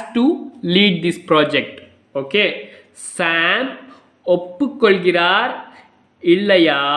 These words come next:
என்பதை, என்பதை அவர், அவர் இந்த திட்டத்தை வழி நே-, வழி நடத்த வேண்டும், வழி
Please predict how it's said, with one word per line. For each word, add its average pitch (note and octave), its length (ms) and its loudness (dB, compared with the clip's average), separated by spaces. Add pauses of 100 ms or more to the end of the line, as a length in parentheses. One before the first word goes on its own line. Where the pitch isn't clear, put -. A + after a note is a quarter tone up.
(920)
என்பதை, E3+ 500 2 (1600)
என்பதை E3 380 0 (280)
அவர், F3+ 340 2 (1500)
அவர் F3 380 2 (720)
இந்த A#3+ 260 2 (800)
திட்டத்தை A3+ 680 -2 (200)
வழி G3+ 260 2 (140)
நே-, G3 280 -4 (1040)
வழி F#3+ 280 2 (1160)
நடத்த F3+ 320 0 (160)
வேண்டும், E3+ 480 2 (480)
வழி D#3+ 280 0